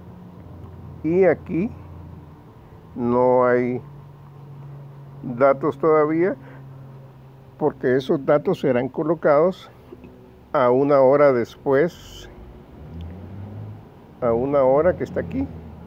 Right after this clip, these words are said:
Entonces, después de esta, de las nueve y cinco a las diez y cinco,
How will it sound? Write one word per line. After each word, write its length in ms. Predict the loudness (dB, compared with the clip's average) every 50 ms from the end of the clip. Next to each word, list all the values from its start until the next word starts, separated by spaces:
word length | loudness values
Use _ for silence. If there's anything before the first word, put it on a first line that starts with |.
| -18 -18 -18 -18 -16 -16 -16 -14 -14 -14 -12 -12 -12 -12 -12 -12 -14 -14 -14 -14 -12 -12 -10 -10 -8 -6 -4
Entonces, 720 | -4 -4 -2 -2 -2 0 0 0 0 0 0 -4 -10 -10 -8 -6 -6 -2
después 480 | -2 -2 -2 -2 -4 -2 0 2 2 2 2
de 180 | 2 2 2
esta, 320 | 2 0 2 0 2 2 2
de 180 | 0 0 2
las 140 | 2 2 2
nueve 400 | 2 4 4 4 4 4 2 0
y 60 | -2
cinco 600 | -4 -4 -4 -4 -4 -4 -2 0 0 0 0 -2 -2
a 180 | 0 2 2 2
las 460 | 2 2 4 4 4 2 0 -2 -2
diez 320 | 0 0 2 2 0 0 -4
y 80 | -8
cinco, 560 | -8 -6 -4 -2 -2 -2 0 0 0 0 0